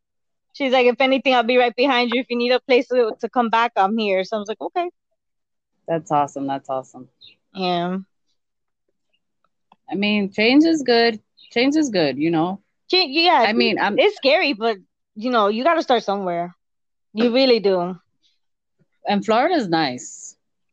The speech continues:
Speaker 1: Florida's
Speaker 2: I've been to
Speaker 1: beautiful.
Speaker 2: Florida a lot of times, a lot of times. It's crazy
Speaker 1: I
Speaker 2: how many
Speaker 1: think
Speaker 2: times I've been to Florida,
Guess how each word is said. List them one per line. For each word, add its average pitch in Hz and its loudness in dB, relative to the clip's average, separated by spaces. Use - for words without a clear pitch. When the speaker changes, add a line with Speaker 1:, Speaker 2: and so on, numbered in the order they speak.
Speaker 1:
Florida's 349 4
Speaker 2:
I've 226 2
been 233 2
to 214 -8
Speaker 1:
beautiful. - -10
Speaker 2:
Florida 202 4
a - 4
lot 175 4
of 160 -4
times, 147 -2
a 175 -2
lot 180 2
of 160 -4
times. 139 -2
It's 160 -8
crazy 185 0
Speaker 1:
I - 2
Speaker 2:
how 180 0
many 170 2
Speaker 1:
think 165 -4
Speaker 2:
times 165 0
I've 160 0
been 156 -2
to 160 -12
Florida, 151 2